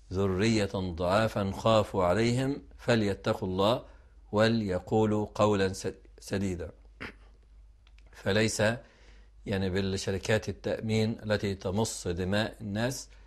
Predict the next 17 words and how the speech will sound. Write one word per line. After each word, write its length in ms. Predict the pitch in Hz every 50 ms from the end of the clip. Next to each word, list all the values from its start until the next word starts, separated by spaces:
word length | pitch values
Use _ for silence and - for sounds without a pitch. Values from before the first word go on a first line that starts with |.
| - - - - - - -
آه، 260 | 120 113 104 107 104
ولكن 360 | 104 104 117 117 - 113 98
بتقوى 420 | 98 101 - 117 107 - - 98 90
الله 280 | 90 98 104 107 107 - - -
عز 240 | 90 95 104 87 87
وجل 300 | 90 87 104 110 98 92
يحفظ 420 | 104 104 - - - 107 107 107 113 - - - - - _ _ _ - - -
الله 380 | 101 90 92 104 101 98 101 90
عز 140 | 92 95 95
وجل 300 | 92 90 101 98 98 101
الأبناء. 720 | 104 104 101 - - 113 101 98 82 85 87 85 82 76 - - - - - - - - - - - - - - - -
آه، 240 | - 110 104 104 101
وعن 240 | 101 110 110 113 113
هشام 320 | 117 - - 131 135 127
بن 60 | 120 113
حسان 520 | 117 113 113 - - - 131 131 127 123
قال 600 | 117 - - 117 120 117 113 120 127 139 151 -